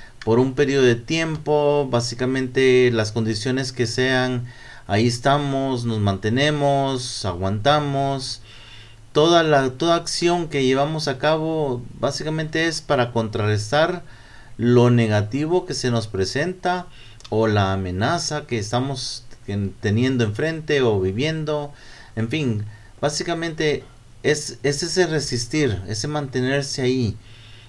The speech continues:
A pesar de las condiciones, a pesar de lo que, de lo que venga, seguimos resistiendo.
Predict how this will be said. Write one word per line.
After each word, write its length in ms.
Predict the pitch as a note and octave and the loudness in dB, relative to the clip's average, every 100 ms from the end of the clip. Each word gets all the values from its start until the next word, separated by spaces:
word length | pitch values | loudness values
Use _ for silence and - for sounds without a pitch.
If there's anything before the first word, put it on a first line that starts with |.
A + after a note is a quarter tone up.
| - | -8
A 140 | G#2+ | -6
pesar 340 | G#2+ C#3+ C#3+ C#3+ | -2 0 2 2
de 80 | D3+ | 2
las 160 | D3 | -2
condiciones, 720 | - A#2+ A2+ - B2+ C3 B2+ | -2 -2 -2 -2 -2 -2 -4
a 160 | G#2+ G#2+ | -6 -4
pesar 300 | G2 C3 C3 | -4 -2 0
de 100 | D3 | 0
lo 160 | C3+ | -2
que, 300 | A#2+ G#2+ G#2 | -2 0 2
de 280 | G2+ G2+ G2 | 0 0 0
lo 140 | G2+ F#2+ | 0 0
que 80 | |
venga, 440 | G#2 A#2 B2+ C#3+ C#3+ - - - | 0 0 0 -2 -6 -18 -20 -20
seguimos 500 | - A2 G#2+ C3+ D3+ B2+ | -8 0 2 2 0 0
resistiendo. 840 | A#2 A2 F#2+ - D3 A2+ F#2 | -2 -4 -8 -2 0 0 -2